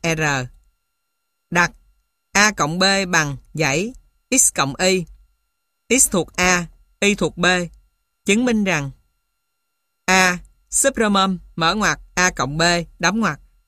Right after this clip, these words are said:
bằng supremum A cộng supremum B. B, infimum, mở ngoặc, A cộng B, đóng ngoặc, bằng infimum A cộng infimum B. Một tám.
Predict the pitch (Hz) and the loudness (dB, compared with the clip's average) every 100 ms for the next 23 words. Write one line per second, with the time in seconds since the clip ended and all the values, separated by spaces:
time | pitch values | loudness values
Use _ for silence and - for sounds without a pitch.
0 | _ _ - 170 160 240 226 196 185 185 | _ _ -2 0 0 0 0 0 0 -2
1 | 180 170 165 - 156 131 - 208 185 175 | -2 -2 -4 -6 -4 -4 -4 -4 -2 -2
2 | 165 160 160 151 - _ _ _ _ _ | -2 -2 -4 -6 -16 _ _ _ _ _
3 | _ _ _ _ _ _ - 180 190 185 | _ _ _ _ _ _ -2 2 2 2
4 | 170 - _ - 226 233 233 220 208 208 | -4 -16 _ -2 0 2 2 4 2 0
5 | 196 _ _ - 165 208 190 143 _ _ | -4 _ _ -2 -2 0 -2 -4 _ _
6 | _ - 185 180 - 135 156 170 170 165 | _ 0 2 2 0 -4 0 0 0 -4
7 | 170 190 220 151 _ _ _ _ - 185 | -4 -2 -2 -4 _ _ _ _ -2 -2
8 | 175 220 202 220 208 202 202 190 180 170 | 0 0 0 0 0 -2 -4 -4 -4 -6
9 | - 131 170 175 185 180 175 165 165 160 | -6 -4 -4 -6 -4 -4 -4 -4 -4 -8
10 | _ _ _ _ _ _ _ _ _ _ | _ _ _ _ _ _ _ _ _ _
11 | _ _ _ _ _ _ _ _ - 175 | _ _ _ _ _ _ _ _ -4 0
12 | 165 - _ 180 175 220 | 0 -2 _ 0 0 0